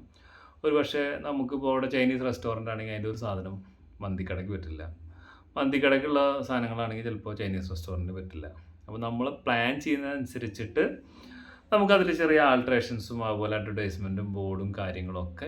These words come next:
ചെറിയ, ചെറിയ, ചെറിയ, ചെറിയ, ചെറിയ, ചെറിയ ടച്ചപ്പുകൾ ചെയ്യേണ്ടി വരും. ഓക്കെ,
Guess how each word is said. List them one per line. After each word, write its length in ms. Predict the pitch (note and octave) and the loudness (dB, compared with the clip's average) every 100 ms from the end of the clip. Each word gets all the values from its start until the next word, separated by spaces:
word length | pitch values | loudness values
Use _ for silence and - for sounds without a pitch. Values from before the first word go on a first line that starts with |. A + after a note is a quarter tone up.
| - | -6
ചെറിയ, 160 | D#3+ | -6
ചെറിയ, 160 | D#3 D#3 | -4 -6
ചെറിയ, 180 | D3 B2+ | -6 -4
ചെറിയ, 180 | B2+ A#2 | -6 -4
ചെറിയ, 220 | A#2 A2+ | -4 -4
ചെറിയ 160 | A2+ G#2 - | -4 -4 -6
ടച്ചപ്പുകൾ 580 | G2+ - A#2 G#2+ B2+ B2+ | -8 -8 -10 -8 -2 -2
ചെയ്യേണ്ടി 340 | C3 A2 E2 | 0 -2 -2
വരും. 240 | D#2 - - - - - - - _ - - _ _ - _ - | -4 -8 -12 -16 -20 -20 -20 -20 _ -20 -20 _ _ -20 _ -12
ഓക്കെ, 180 | G2+ C#3 | -6 -4